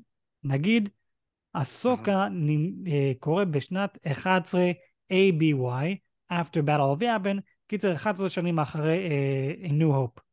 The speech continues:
Speaker 1: אוקיי? אז דארת ויידר מת לפני אחת עשרה שנים, אה, שזה אומר מה, עשרים ואחת שנים, אה, מאז שה-, מאז שהג'די נפלו? עשרים ואחת שנים פלוס
Speaker 2: אוקיי.
Speaker 1: מינוס?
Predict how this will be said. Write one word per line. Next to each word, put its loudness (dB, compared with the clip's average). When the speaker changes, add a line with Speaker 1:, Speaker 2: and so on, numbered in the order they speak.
Speaker 1:
אוקיי? -4
אז 2
דארת 2
ויידר 4
מת 2
לפני -4
אחת -6
עשרה -2
שנים, 4
אה, 6
שזה -2
אומר 4
מה, 2
עשרים -2
ואחת 2
שנים, 0
אה, 2
מאז 2
שה-, -2
מאז 2
שהג'די 2
נפלו? 0
עשרים 0
ואחת -2
שנים 0
פלוס 0
Speaker 2:
אוקיי. 0
Speaker 1:
מינוס? 0